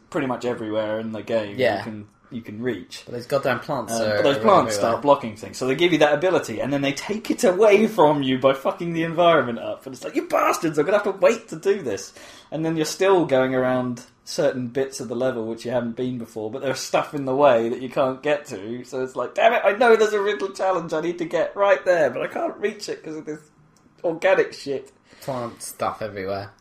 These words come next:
Speaker 1: Yeah.
Speaker 2: Taking over the whole island.
Speaker 1: I have to say, Poison Ivy was actually probably one of the worst bits of the game.
Speaker 2: Yeah.
Speaker 1: That
Speaker 2: I
Speaker 1: boss fight is fucking irritating.
Speaker 2: It's like
Speaker 1: And
Speaker 2: nothing
Speaker 1: goes on
Speaker 2: else,
Speaker 1: forever.
Speaker 2: it's like nothing else in the whole game, is it?
Speaker 1: Yeah.
Speaker 2: Yeah.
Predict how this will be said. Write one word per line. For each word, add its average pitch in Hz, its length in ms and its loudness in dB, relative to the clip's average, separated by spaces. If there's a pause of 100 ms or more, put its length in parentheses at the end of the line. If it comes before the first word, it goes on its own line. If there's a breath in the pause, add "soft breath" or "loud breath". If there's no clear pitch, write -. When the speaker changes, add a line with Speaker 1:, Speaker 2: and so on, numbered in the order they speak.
(160)
Speaker 1:
Yeah. 113 300 0
Speaker 2:
Taking 113 320 -10
over 104 100 -10
the 104 80 -6
whole 104 200 -8
island. 101 340 -12 (100)
Speaker 1:
I 185 80 2
have 185 120 4
to 175 60 -6
say, 135 280 2
Poison 139 400 -4
Ivy 127 260 -2
was 117 140 -4
actually 123 360 -4
probably 113 680 -8 (800)
one 127 240 -4
of 117 80 -4
the 113 60 -6
worst 113 440 0 (200)
bits 117 340 -6
of 98 160 -12
the 98 80 -10
game. 95 300 -10
Speaker 2:
Yeah. 110 320 2 (340 soft breath)
Speaker 1:
That 147 180 8
Speaker 2:
I - 40 -4
Speaker 1:
boss 156 340 6
fight 101 280 -4
is 113 140 -10
fucking - 440 -10
irritating. 95 560 -10
Speaker 2:
It's 160 120 -8
like 202 180 -2
Speaker 1:
And 135 100 -4
Speaker 2:
nothing 156 140 4
Speaker 1:
goes 175 80 2
on 156 120 6
Speaker 2:
else, 147 180 -2
Speaker 1:
forever. - 420 4
Speaker 2:
it's - 140 -8
like 175 140 -4
nothing 170 300 -4
else 139 180 -6
in 123 60 -6
the 117 80 -8
whole 120 160 -4
game, 110 320 -6
is 107 120 -10
it? 85 180 -8
Speaker 1:
Yeah. 131 360 4 (360 loud breath)
Speaker 2:
Yeah. 113 300 -6